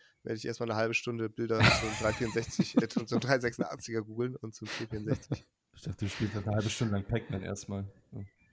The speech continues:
Speaker 1: Ja, genau, das auch. Alles klar,
Speaker 2: So.
Speaker 1: ja, ähm, vielen Dank euch und danke fürs, äh, Reinhören wie immer und, äh, macht's gut.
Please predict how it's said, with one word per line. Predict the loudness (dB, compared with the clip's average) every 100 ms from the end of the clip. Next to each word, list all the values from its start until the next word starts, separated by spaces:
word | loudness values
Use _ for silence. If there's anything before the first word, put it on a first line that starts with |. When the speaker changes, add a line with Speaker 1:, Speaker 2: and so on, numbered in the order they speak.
| _ 2 6 6 6 2 6
Speaker 1:
Ja, | 8 8
genau, | 4 0 -2
das | -10 -8
auch. | -8 -10 -16 _ _ _ -20 -18 -14 -14 -16 -20 -20 -20 -2
Alles | 6 8 8
klar, | 10 12
Speaker 2:
So. |
Speaker 1:
ja, | 12 12 10
ähm, | 10 8 6 0
vielen | -4 -4 2
Dank | 2 4
euch | 2 2 0 -8 -2
und | -2 0
danke | -2 -2
fürs, | -2 -2 -2 -8 -8
äh, | -2 2
Reinhören | 2 2 2 0 0
wie | -4
immer | -6 -6 -10
und, | -10 -12 -12 -8
äh, | -6 -4 -6 -6
macht's | -8 -10
gut. | -10 -10 -10 -12 -14